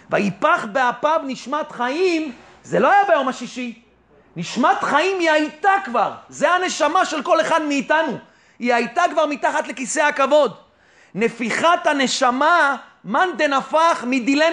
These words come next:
נפח. השם יתברך לקח, אסף הוא, ונפח מעצמיותו ביום השישי בתוך מה? בתוך האדם. כלומר שהשם יתברך ביום השישי מה עשה?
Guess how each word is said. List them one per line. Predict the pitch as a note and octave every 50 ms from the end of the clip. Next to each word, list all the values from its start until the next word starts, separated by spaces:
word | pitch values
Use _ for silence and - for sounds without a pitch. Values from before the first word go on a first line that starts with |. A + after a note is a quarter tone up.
| E4
נפח. | D4 - - A3+ F3 - - - - - _ _ _ _ -
השם | F#3 G3+ - - D#4+ E4 F4+
יתברך | F4 D#4+ D4 C#4+ D4+ D#4 E4+ D4 -
לקח, | C4 C4 B3+ C4 D4+ E4 E4+ - - - - _ _ - - A#3 - - - _ _
אסף | - A3 - - F4 D#4+ D4+ - -
הוא, | D4+ F4 F#4+ G4 F#4+ D#4+ - - - _ _ -
ונפח | D#3 A#3 C4 C4+ C4+ B3 B3+ - E4+ F4+ E4 - C#4
מעצמיותו | D#4+ D4 C#4+ C#4 - - A#3+ C4+ C#4 C#4 C4+ B3+ - - D4+ E4 F4+ F#4 F#4+ C#4 - - - -
ביום | D#3 A3+ A#3+ D4+ E4+ F4 E4
השישי | D4+ - - C#4 - - E4+ F4+ F4+
בתוך | C#4 D4 C#4+ - E4 D4+ - - -
מה? | D4+ D#4 D#4 D#4
בתוך | B3+ C4 B3 - E4+ E4 - -
האדם. | C#4 C#4 C4 B3 A3 C4 C#4+ B3+ G#3+ E3 C3 - _ _ _ _ _ _ _ _ _ _ -
כלומר | - B3 C#4 C4+ C4 C4+ D4 D#4 E4 E4 C#4+
שהשם | - - C#4 C4 B3+ - - E4 D#4+ F4 F4
יתברך | D#4+ C#4+ A#3+ A#3 C#4 C#4+ D#4+ D#4 A3 G#3
ביום | C#4 C#4+ D4+ D4+
השישי | D#4 - - C4+ - - E4
מה | D4+ D#4+ D#4 D4+
עשה? | B3+ - - B3 A#3+ A#3+ A#3+